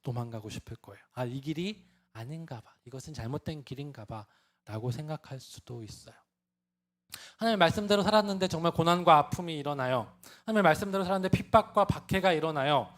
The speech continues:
그럼 여러분은 어떻게 할까요? "아, 내 신앙이 틀렸나 보다." 생각할 수도 있을 거예요. 정말 두렵겠죠. 걱정되겠죠. 힘들겠죠. 오늘 그것이 예수님 앞에 일어났고 우리 앞에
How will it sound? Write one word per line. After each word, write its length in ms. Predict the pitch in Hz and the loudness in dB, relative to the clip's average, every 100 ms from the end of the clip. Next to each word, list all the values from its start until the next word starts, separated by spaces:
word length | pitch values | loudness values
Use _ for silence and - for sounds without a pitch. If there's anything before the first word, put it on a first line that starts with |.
| _ | _
그럼 180 | - 196 | -2 2
여러분은 280 | 165 170 170 | 4 4 4
어떻게 340 | 135 175 - 165 | 0 0 0 0
할까요? 280 | 151 135 123 | 2 2 2
"아, 140 | 165 | 2
내 160 | 151 160 | 0 -2
신앙이 640 | - 202 190 208 247 - _ _ _ | -4 -4 -2 -2 -4 -8 _ _ _
틀렸나 520 | - 220 220 220 196 170 | -16 -12 -10 -10 -8 -10
보다." 220 | 160 160 | -8 -10
생각할 420 | 165 175 - 165 | -10 -12 -12 -14
수도 240 | - - | -16 -18
있을 240 | 139 - - | -18 -18 -20
거예요. 320 | - 113 101 _ | -18 -18 -18 _
정말 200 | 139 143 | -18 -16
두렵겠죠. 760 | - 139 151 - 127 _ - 110 | -12 -8 -8 -8 -16 _ -18 -16
걱정되겠죠. 880 | 120 - 123 113 104 104 _ 104 - _ _ _ | -14 -14 -12 -12 -14 -16 _ -20 -20 _ _ _
힘들겠죠. 680 | 151 143 143 127 95 - - _ _ _ _ _ _ _ _ _ _ _ _ | -20 -18 -16 -18 -20 -20 -20 _ _ _ _ _ _ _ _ _ _ _ _
오늘 140 | 156 151 | -14 -12
그것이 520 | 139 135 - 185 208 _ _ _ _ _ 131 | -8 -8 -8 -12 -12 _ _ _ _ _ -6
예수님 340 | 127 - 123 | -6 -6 -10
앞에 220 | 98 - | -10 -10
일어났고 600 | 104 101 95 - - 165 180 _ _ _ | -10 -14 -18 -20 -20 -20 -20 _ _ _
우리 260 | 117 123 110 | -10 -6 -6
앞에 440 | 98 - 151 170 | -8 -16 -16 -18